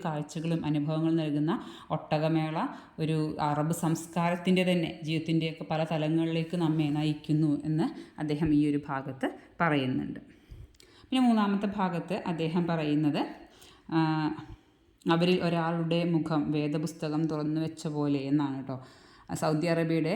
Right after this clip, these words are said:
തെക്ക് പടിഞ്ഞാറ് ഭാഗത്ത് യമൻ എന്ന് പറയുന്ന, ആ, രാജ്യത്തിൻ്റെ അതിർത്തിയിലെ ഫിഫ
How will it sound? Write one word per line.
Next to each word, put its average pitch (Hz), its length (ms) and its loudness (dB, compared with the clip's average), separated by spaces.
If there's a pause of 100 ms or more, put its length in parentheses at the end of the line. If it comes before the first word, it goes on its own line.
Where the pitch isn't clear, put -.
തെക്ക് - 360 -4
പടിഞ്ഞാറ് 160 480 2
ഭാഗത്ത് 147 400 -2
യമൻ 165 380 4 (160)
എന്ന് 160 160 2
പറയുന്ന, 143 400 0 (440)
ആ, 156 60 -2 (240)
രാജ്യത്തിൻ്റെ 151 540 0
അതിർത്തിയിലെ 147 640 0 (280)
ഫിഫ 208 220 2